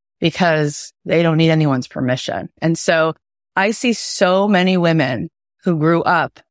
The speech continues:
to be people pleasers, and they are constantly making sure that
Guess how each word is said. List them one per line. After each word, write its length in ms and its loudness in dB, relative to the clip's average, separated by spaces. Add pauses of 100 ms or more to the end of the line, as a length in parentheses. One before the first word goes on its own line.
to 140 -2
be 480 2 (760)
people 380 0
pleasers, 640 -6 (440)
and 200 2
they 100 4
are 80 0
constantly 840 -2
making 340 0
sure 200 0
that 160 -2